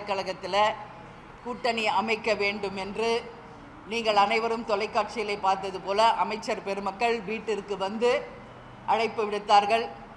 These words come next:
தேசிய முற்போக்கு திராவிட கழகத்தின் சார்பாக தேர்தல் குழு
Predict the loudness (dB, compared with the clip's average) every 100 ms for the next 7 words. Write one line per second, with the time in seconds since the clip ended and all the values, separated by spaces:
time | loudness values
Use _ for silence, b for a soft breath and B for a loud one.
0 | -2 0 0 -2 -2 -4 -4 -4 0 6
1 | 6 4 -2 -4 -4 -6 -2 2 4 6
2 | 6 6 4 0 B B -6 0 2 2
3 | 0 -2 -4 0